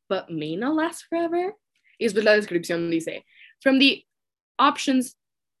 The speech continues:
that you've picked, it looks like you're really good friends. However, it can be said that your friendship may not last forever.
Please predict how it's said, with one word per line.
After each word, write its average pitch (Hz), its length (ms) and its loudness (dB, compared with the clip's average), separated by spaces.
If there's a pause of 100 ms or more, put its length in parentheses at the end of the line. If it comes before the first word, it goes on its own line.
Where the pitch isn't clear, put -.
(120)
that 214 200 0
you've 208 360 -2
picked, 226 360 2
it 226 100 2
looks 247 260 0
like 269 200 -4
you're 208 180 -2
really 202 280 0
good 175 180 -6
friends. 147 280 -20
However, 196 580 -2 (280)
it 240 80 0
can 262 140 4
be 233 100 2
said 233 220 -4
that 254 100 -2
your 202 140 -2
friendship 196 440 -6
may 185 180 0
not 185 220 -4
last 170 300 -8
forever. 160 420 -10